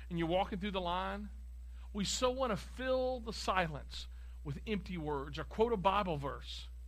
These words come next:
Sometimes the most spiritual thing you can do is to say nothing at all. In fact, I would encourage you, if you're walking with somebody who's going through intense grief, don't say anything. In fact, this is what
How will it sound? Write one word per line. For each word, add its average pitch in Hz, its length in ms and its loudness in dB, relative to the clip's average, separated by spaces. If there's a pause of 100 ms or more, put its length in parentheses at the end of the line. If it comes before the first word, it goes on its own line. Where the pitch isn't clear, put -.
(580)
Sometimes 240 500 2
the 180 80 2
most 170 280 0
spiritual 262 420 -2
thing 240 220 0
you 208 80 -2
can 208 140 -2
do 175 120 2
is 139 100 -2
to 135 80 -8
say 139 180 -2
nothing 131 280 -6
at 117 60 -8
all. 107 260 -10 (680)
In 170 60 -2
fact, 180 200 8
I 214 80 8
would 220 120 6
encourage 185 460 4
you, 135 120 -2 (1400)
if - 80 -10
you're 220 140 6
walking 214 380 6
with 208 100 0
somebody 220 320 4
who's 160 140 2
going 196 180 2
through 185 140 -2
intense 165 440 0
grief, 160 480 -4 (540)
don't 262 200 0
say 180 280 0
anything. 151 400 -2
In - 300 -10
fact, 226 160 6
this 226 160 -2
is 185 100 -2
what 196 180 6